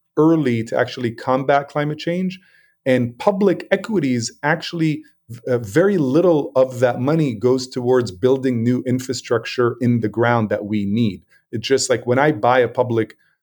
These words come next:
stock, I'm literally buying it from another investor. So we're shuffling paper from each other, which is, which is fine. I'd rather the money go from things that, you know, are, represent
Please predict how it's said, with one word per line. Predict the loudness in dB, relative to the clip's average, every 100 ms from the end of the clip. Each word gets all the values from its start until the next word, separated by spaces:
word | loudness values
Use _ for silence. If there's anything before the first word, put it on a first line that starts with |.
| _
stock, | -10 -4 2 2 2 0
I'm | -2 0
literally | 0 0
buying | 0 0 2
it | 0 0
from | -2
another | 0 2 2
investor. | 2 0 0 -4
So | -4 -4
we're | -4
shuffling | -2 -2 0 -2 0
paper | -2 0 0
from | -2 0 0
each | -2 0
other, | 2 2 0 -8 _ _ -2
which | 0
is, | 2 0 -4 _
which | -4 -2
is | -2 -2
fine. | 0 2
I'd | 0 2
rather | 2 2 0
the | 0
money | 0 -2
go | 0 2 2
from | 0 -2 -2 -4
things | -4 -4 -2 0
that, | -2 -2 _ _ _ _
you | 0
know, | 0 -2 -4
are, | 0 2 2
represent | 0 2 0 0 0 0 -2